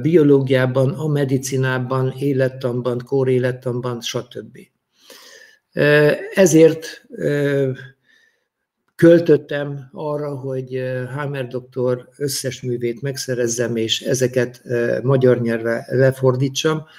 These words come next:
hogy, ö, részletesebb információkat is szerezzek be, mint ami a tudományos táblázatban megtalálható. A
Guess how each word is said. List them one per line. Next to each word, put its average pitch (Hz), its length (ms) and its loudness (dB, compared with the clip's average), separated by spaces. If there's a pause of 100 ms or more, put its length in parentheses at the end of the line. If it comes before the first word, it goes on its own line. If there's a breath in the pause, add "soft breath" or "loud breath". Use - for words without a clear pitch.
(500 loud breath)
hogy, 147 500 4
ö, 151 280 6 (580)
részletesebb 143 920 2
információkat 127 960 -2
is 120 100 -4
szerezzek 117 640 -2
be, 143 320 0 (360 loud breath)
mint 143 240 -2
ami 139 280 2
a 135 240 0
tudományos 131 560 0
táblázatban 123 1040 0
megtalálható. 113 1000 -6 (640 loud breath)
A 156 540 6